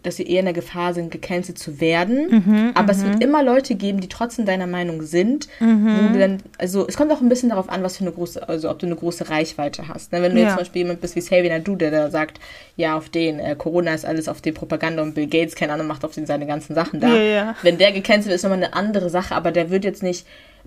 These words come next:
Speaker 1: plötzlich Record-Deals, äh, verlieren oder solche Sachen, oder der wird zu Sachen jetzt nicht mal ein-, also weißt du, der genießt trotzdem eine irgendwie, irgendwie noch eine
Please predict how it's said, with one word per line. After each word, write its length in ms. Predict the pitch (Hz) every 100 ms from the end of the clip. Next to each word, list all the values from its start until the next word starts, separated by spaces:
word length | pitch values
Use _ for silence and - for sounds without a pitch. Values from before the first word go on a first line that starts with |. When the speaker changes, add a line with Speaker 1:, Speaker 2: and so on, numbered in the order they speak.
| -
Speaker 1:
plötzlich 360 | - 196 190 165
Record-Deals, 560 | 196 196 190 170 156 -
äh, 200 | 156 156
verlieren 340 | 165 160 160
oder 120 | 160 160
solche 220 | 160 170
Sachen, 300 | 156 - 160
oder 100 | 160
der 140 | 160
wird 180 | 170 170
zu 120 | 170
Sachen 180 | 165 -
jetzt 140 | 165 165
nicht 120 | 170
mal 80 | -
ein-, 180 | 165 -
also 160 | 165 165
weißt 200 | 170 185
du, 40 | 190
der 240 | 175 175 - -
genießt 300 | 175 190 202
trotzdem 300 | - 214 202
eine 140 | 175 170
irgendwie, 600 | 175 190 196 175 175 175 - - - - _ 190
irgendwie 340 | 208 208 190
noch 220 | 190 180
eine 680 | - 170 170 165 165 160